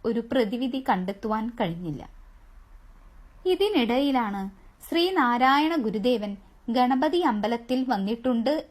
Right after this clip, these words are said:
എന്ന വാർത്ത പരന്നത്. ജനങ്ങൾ കൂട്ടം കൂട്ടമായി അവിടേക്കു പാഞ്ഞെത്തി.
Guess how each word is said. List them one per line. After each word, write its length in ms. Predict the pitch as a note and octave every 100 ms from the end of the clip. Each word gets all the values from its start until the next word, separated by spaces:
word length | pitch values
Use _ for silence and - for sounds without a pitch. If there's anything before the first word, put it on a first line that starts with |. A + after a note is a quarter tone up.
| -
എന്ന 220 | G#3 A#3
വാർത്ത 540 | A3+ F#3 F3+ - G#3+ G#3 - G#3+
പരന്നത്. 500 | D#3+ D#3+ F3 E3 - - - - - - - - - - -
ജനങ്ങൾ 720 | F#3 G#3+ G#3 A#3+ A#3+ A3+ A3+ - - -
കൂട്ടം 520 | C4 B3+ B3+ E4+ G4 -
കൂട്ടമായി 760 | A#3 A3 C4 A#3+ G#3 F#3 F#3 - -
അവിടേക്കു 720 | A3 G3+ G#3+ A#3 - - G3 G#3+ -
പാഞ്ഞെത്തി. 680 | G#3 E3+ G3 F#3 - D#3